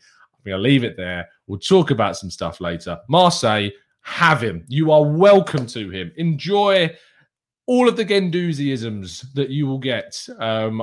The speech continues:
I just don't want him anywhere close to Arsenal Football Club. That's just pretty much it. Um, speaking of the complete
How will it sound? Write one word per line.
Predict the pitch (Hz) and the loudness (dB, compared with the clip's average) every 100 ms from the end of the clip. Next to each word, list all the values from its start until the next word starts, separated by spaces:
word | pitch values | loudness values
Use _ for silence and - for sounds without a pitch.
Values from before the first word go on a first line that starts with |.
| 107 | -10
I | |
just | - - 156 143 - _ _ | -12 -6 -4 -4 -6 _ _
don't | 131 131 | 0 0
want | 117 117 | -2 -4
him | 113 | -2
anywhere | 107 107 101 98 95 95 | -4 -4 -4 -4 -4 -6
close | 101 92 87 - | -6 -6 -8 -10
to | 90 | -6
Arsenal | 85 82 87 | -6 -6 -10
Football | 82 85 - 87 | -12 -14 -12 -12
Club. | - 78 - | -10 -12 -12
That's | - - | -20 -16
just | 95 85 - _ _ | -14 -14 -16 _ _
pretty | 185 - 131 | -4 -4 -8
much | 107 85 - | -8 -10 -16
it. | 123 120 - - - - - - _ - | -18 -16 -18 -20 -20 -20 -20 -20 _ 2
Um, | 208 226 220 220 214 _ _ - - | 4 6 6 4 -4 _ _ -20 -10
speaking | - 330 285 | 0 0 4
of | 254 214 - | 4 2 2
the | 175 214 | 2 2
complete | - 202 196 269 240 - - | 0 -2 -2 -2 -2 -6 -12